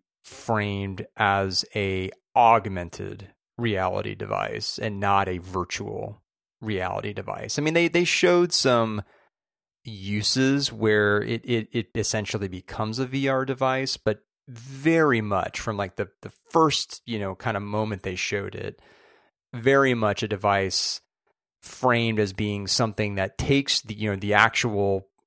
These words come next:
you know, space that you're in and layering on top digital information onto it.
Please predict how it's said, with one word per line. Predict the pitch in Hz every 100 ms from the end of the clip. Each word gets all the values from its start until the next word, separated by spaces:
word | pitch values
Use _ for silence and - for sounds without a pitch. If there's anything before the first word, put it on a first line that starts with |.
| _
you | 117 101 101 120
know, | 95
space | - - 120 -
that | 117 -
you're | 107 104
in | 104 98 92 92 92 _ _ _ _ _
and | 123 104 104
layering | 107 101 98 95
on | 92 92
top | - 101 90 _ _ _ - 107
digital | 117 110 104 98
information | 95 92 98 90 98 - 101 101 - -
onto | 95 87 - 52
it. | 50